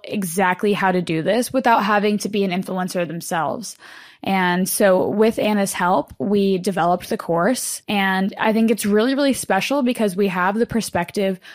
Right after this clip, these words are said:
of the assistant and we have the perspective of the influencers. So we can really kind of, like, piece together those two things and have a really full scope sort of course that teaches people A to Z,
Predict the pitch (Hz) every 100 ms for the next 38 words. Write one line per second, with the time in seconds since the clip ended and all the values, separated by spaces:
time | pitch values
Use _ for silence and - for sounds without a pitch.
0 | - - 202 240 233 226 - 190 - 254
1 | 277 269 _ 220 214 220 214 202 202 196
2 | 196 196 190 185 190 185 185 185 180 -
3 | 160 - 165 240 - - 240 - - -
4 | - - - 202 190 180 208 202 202 190
5 | 185 190 196 185 185 185 175 - _ _
6 | - 226 214 226 196 190 190 175 - -
7 | 180 175 170 190 202 185 175 170 - 208
8 | 196 208 208 196 196 - - 226 208 -
9 | - 202 175 - - - 202 180 170 170
10 | 160 - _ _ 220 165 156 - 175 -
11 | 180 196 - 175 175 170 - - - _
12 | _ - 190 190 175 180 160 175